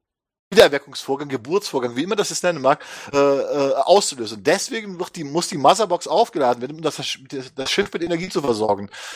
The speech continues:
Da frage ich mich die ganze Zeit, das hat zehntausend Jahre im Eis gelegt und hat, äh, äh, die Energie behalten. Im B V S hat's halt, äh,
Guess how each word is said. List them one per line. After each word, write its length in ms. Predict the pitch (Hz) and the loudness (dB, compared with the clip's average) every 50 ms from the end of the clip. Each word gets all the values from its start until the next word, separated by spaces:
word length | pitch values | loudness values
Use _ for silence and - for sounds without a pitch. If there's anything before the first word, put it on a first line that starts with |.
| - - - - - - - - - - - - - | -16 -16 -18 -18 -20 -20 -20 -20 -20 -20 -20 -4 0
Da 120 | 110 113 | 0 4
frage 220 | - 147 165 190 | 8 8 6 6
ich 60 | 185 170 | 6 -2
mich 120 | 160 - | -10 -10
die 80 | 147 131 | -10 -10
ganze 260 | 135 - 175 - 185 | -10 -10 -12 -8 -6
Zeit, 400 | - - 202 190 185 175 170 - | 0 4 4 6 6 4 2 0
das 140 | 139 - - | -2 -2 -2
hat 100 | 175 - | -4 -4
zehntausend 680 | - - - 208 220 220 - 208 202 190 180 - 165 | -4 -2 0 0 0 2 2 2 2 2 0 -2 2
Jahre 220 | 180 180 170 170 | 2 2 2 2
im 80 | 170 151 | 0 2
Eis 300 | 143 143 160 160 160 - | 4 4 4 4 0 -4
gelegt 320 | 147 127 123 123 - - | -6 -8 -8 -8 -8 -12
und 80 | 120 120 | -6 -6
hat, 240 | 127 - - - - | -6 -6 -6 -10 -10
äh, 60 | 113 | -6
äh, 540 | 123 120 120 120 120 117 - 123 123 120 117 | -2 0 2 2 2 0 -2 -2 -2 -2 -2
die 120 | 113 131 135 | -4 -8 -6
Energie 280 | 135 127 123 131 135 | -4 -4 -2 0 4
behalten. 340 | 131 117 110 117 - 127 127 | 6 6 6 4 2 -6 -8
Im 160 | 127 - 139 | -8 -8 -2
B 140 | 131 151 185 | 2 2 2
V 160 | 185 - 147 | 2 2 0
S 260 | 143 165 - - - - | 0 2 0 0 2 0
hat's 200 | 175 - - - | 0 0 2 2
halt, 260 | 170 170 160 - - | 2 2 0 -2 -4
äh, 240 | 151 156 156 156 | 0 0 0 0